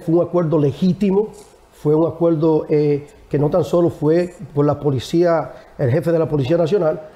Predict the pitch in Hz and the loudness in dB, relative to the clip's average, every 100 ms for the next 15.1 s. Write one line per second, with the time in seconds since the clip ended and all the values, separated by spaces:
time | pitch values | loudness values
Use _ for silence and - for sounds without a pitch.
0 | - 156 156 156 151 180 196 190 - - | -6 -2 0 2 2 2 2 -2 -8 -20
1 | - 160 165 143 156 156 165 160 226 190 | -6 -2 -2 0 0 2 2 4 2 0
2 | 151 156 143 131 160 156 160 156 - 160 | 0 0 0 0 0 2 2 2 0 0
3 | 160 147 135 156 156 - - - - 170 | 0 -2 -2 -2 -2 -4 -18 -16 -2 0
4 | 180 175 175 165 180 175 185 185 185 - | 0 -2 -2 -2 0 0 0 -2 -6 -4
5 | 147 156 160 156 180 185 185 175 151 147 | -2 0 0 2 2 0 -2 -4 -4 -4
6 | - - 147 - 170 165 143 - 143 156 | -8 -8 -4 0 0 0 -2 -2 0 0
7 | 202 - - - - - 147 170 165 170 | 0 -6 -18 -16 -16 -2 0 2 2 2
8 | 170 - 175 170 190 - 151 143 143 - | 2 0 -2 0 -2 -2 0 0 -2 -14
9 | - 156 151 160 156 170 165 - - - | -4 -2 0 2 2 0 -2 -10 -20 -8
10 | 151 147 185 196 175 160 160 - - - | -2 0 2 0 0 -2 -6 -20 -20 -12
11 | - 170 180 185 165 156 160 170 170 160 | -2 2 4 2 2 -2 0 0 2 0
12 | 156 143 165 165 165 - - - 156 151 | 0 0 -2 -2 -4 -12 -20 -6 -2 2
13 | 151 185 180 175 - 175 165 - 147 175 | 2 2 0 -2 -2 0 0 0 2 2
14 | 160 139 139 151 160 165 156 165 147 143 | 0 -2 -2 -2 -2 0 0 0 0 0
15 | 156 | -2